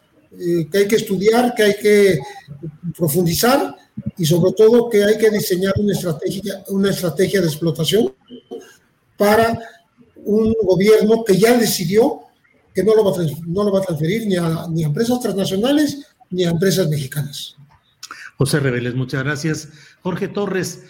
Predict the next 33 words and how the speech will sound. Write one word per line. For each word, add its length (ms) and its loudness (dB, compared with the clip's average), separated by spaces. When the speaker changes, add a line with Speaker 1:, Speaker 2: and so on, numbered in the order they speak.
Speaker 2:
¿qué 100 -4
opinas 380 -6
sobre 180 -6
este 160 -8
tema 300 -8
del 140 -6
litio 340 -8
desde 340 -8
la 140 -8
visión, 800 -8
eh, 400 -10
de 120 -12
la 140 -14
seguridad 520 -14
nacional 680 -14
y 100 -20
de 120 -18
la 140 -18
seguridad 600 -18
pública? 640 -12
Esto 300 -12
relacionado 580 -10
con 160 -14
grupos 560 -16
criminales 880 -6
que 140 -18
suelen 680 -10
establecer 800 -12
condiciones 960 -10
y 100 -16
su 260 -20
propia 460 -18
ley 440 -14